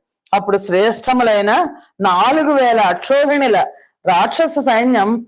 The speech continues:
అనేక విధములైన ఆయుధములు ధరించి యుద్ధానికి బయలుదేరింది. ఇంద్రజిత్తు కొంతమంది సైనికులతో సైన్యానికి ముందు వెళ్ళాడు. రావణుడు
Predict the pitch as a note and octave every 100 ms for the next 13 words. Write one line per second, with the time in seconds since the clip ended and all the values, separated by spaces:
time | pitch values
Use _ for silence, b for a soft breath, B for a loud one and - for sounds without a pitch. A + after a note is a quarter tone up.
0 | _ _ F3+ F#3+ B3 E4+ F#4 D#4+ A#3+ B3+
1 | C4 C4 B3+ A#3 F3+ A3 B3 C4 B3+ A#3
2 | A3+ A#3 A3 F#3 G#3 G#3 B B C#4 B3+
3 | B3+ G3+ A#3 C4 A#3 G#3 G3+ F#3 F3 E3+
4 | - _ _ - G3 G#3+ C4 B3+ B3 B3
5 | F3+ G3+ A3+ B B - G3+ G#3 F3+ G#3
6 | A#3+ G3 F3+ G#3+ A3 G3+ G3+ G3 E3+ F#3+
7 | F#3+ B - A#3+ C4 D4 A3+ G#3+ B3 B3+
8 | G#3+ A3 A3+ F3+ F3 E3+ - _ _ _
9 | - F#3+ E3+ B3 D#4 C#4+ A3+ F#3+ G#3+ A3